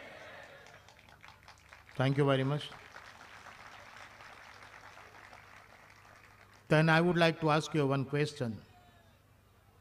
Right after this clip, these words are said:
What is the definition of life? જિંદગીની વ્યાખ્યા શું? મેં મારી રીતે કરી છે, આ છે. મેં જે મારી રીતે લાઈફની definition કરી છે, જિંદગીની વ્યાખ્યા આ છે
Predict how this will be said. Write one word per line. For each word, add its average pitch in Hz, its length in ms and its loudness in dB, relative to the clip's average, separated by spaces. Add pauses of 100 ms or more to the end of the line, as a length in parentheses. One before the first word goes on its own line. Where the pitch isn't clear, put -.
(840)
What 247 120 8
is 269 260 4
the 180 140 4
definition 196 440 4
of 156 340 -2
life? 135 260 0 (1500)
જિંદગીની 240 540 6
વ્યાખ્યા 165 440 0
શું? - 220 -8 (2500)
મેં 175 220 6
મારી 165 200 4
રીતે 151 220 0
કરી 143 260 -2
છે, - 140 -4
આ 139 180 4
છે. 127 240 -2 (760)
મેં 208 200 8
જે 214 100 6
મારી 185 260 4
રીતે 175 200 2
લાઈફની 165 480 0
definition 151 500 -4
કરી 139 220 -6
છે, 135 120 -4
જિંદગીની 139 540 -6
વ્યાખ્યા 131 520 -6
આ 185 180 -2
છે 120 300 -8